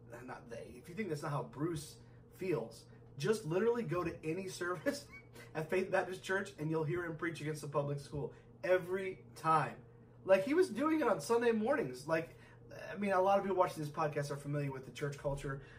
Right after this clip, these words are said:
of the I F B. Like, Sunday mornings, you preach a nice, fluffy sermon, okay? You, you go Joel Osteen on Sunday mornings. You don't go, Wednesday nights is when you really get into the nitty-gritty and you call people out and you yell at people for low attendance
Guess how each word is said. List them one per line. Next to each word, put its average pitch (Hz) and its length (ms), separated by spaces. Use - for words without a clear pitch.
of 139 120
the 139 120
I 135 100
F 127 160
B. 151 100
Like, 135 140
Sunday 254 280
mornings, 214 460
you 185 120
preach 247 300
a 151 60
nice, 143 340
fluffy 160 360
sermon, 143 460
okay? 147 220
You, 170 200
you 190 120
go 220 320
Joel 156 420
Osteen 120 340
on 127 100
Sunday 127 260
mornings. 113 360
You 180 140
don't 196 280
go, 175 360
Wednesday 226 420
nights 170 320
is 127 100
when 143 120
you 120 140
really 165 260
get 165 120
into 165 140
the 147 80
nitty-gritty 139 720
and 127 80
you 123 100
call 160 260
people 147 340
out 135 420
and 131 220
you 120 80
yell 151 220
at 147 60
people 143 240
for 139 160
low 131 160
attendance 143 680